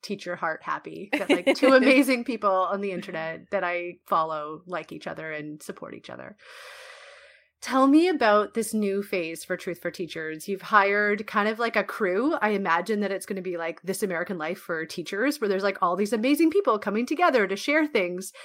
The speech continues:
Speaker 1: Can you just give us, like, a bit of an overview of the new things that you're cooking up?
Speaker 2: Yeah. So Truth for Teachers is the name of the podcast. And the name of my website right now is The Cornerstone for Teachers, because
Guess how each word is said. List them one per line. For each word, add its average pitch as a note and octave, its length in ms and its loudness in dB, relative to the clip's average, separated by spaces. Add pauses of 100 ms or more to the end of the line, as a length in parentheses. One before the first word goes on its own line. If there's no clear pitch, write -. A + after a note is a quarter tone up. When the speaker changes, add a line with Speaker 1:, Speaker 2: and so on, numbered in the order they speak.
(240)
Speaker 1:
Can C4 160 0
you C4+ 160 2
just C#4 220 -6
give G#3 160 -2
us, G#3 180 -2
like, F#3+ 220 -4
a - 80 -6
bit F3+ 180 -2
of F3+ 100 -4
an G3 160 -4
overview E3 680 -6
of D#3+ 280 -4 (180)
the F#3+ 100 -2
new F3+ 280 -4
things D#3+ 380 -10
that E3 140 -8
you're D#3 100 -10
cooking D3 360 -12
up? C3 240 -16 (1300)
Speaker 2:
Yeah. A3+ 520 -4
So A3 500 -2 (260)
Truth C4 260 -6
for D#4+ 100 -4
Teachers C#4 380 -4
is A3+ 120 -4
the A3 60 -2
name F#3+ 240 -4
of F3 80 -10
the - 80 -10
podcast. - 920 -10
And F3+ 440 -6
the G3 80 -2
name A#3 180 0
of D#4+ 80 -4
my A#3 140 0
website G3+ 580 -2
right F3 180 -4
now A#3 300 -2
is F#3+ 220 -8
The - 80 -12
Cornerstone F#3 640 -6
for - 120 -12
Teachers, - 520 -16
because F3+ 340 -8